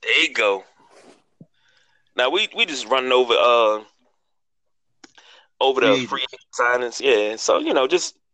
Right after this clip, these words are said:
Speaker 1: saying who's out there, who's left. Um, that was first down. Now, second down, I, I, I wanna turn this over to you guys. Second and third down, I want you guys to go first on these. <sighs>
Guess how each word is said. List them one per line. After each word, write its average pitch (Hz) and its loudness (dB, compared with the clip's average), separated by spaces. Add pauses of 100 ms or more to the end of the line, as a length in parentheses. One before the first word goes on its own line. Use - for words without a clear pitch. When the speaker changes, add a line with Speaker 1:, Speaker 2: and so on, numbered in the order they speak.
Speaker 1:
saying 120 -2
who's 120 -8
out 107 0
there, 110 -6
who's 107 -14
left. 101 0 (1000)
Um, 131 0 (560)
that 160 2
was 127 -12
first 127 0
down. 95 0
Now, 101 -2
second 143 -4
down, 117 0
I, 123 2
I, 110 2
I 123 0
wanna 135 -2
turn 123 -4
this 117 -8
over 104 -2
to 101 -6
you 117 -12
guys. 101 0
Second 147 -4
and 123 -8
third 127 0
down, 107 -2 (500)
I 104 0
want 120 -2
you 123 -8
guys 110 2
to 104 -14
go 101 -4
first 104 -4
on 95 -10
these. 98 -12 (1700)
<sighs> - -16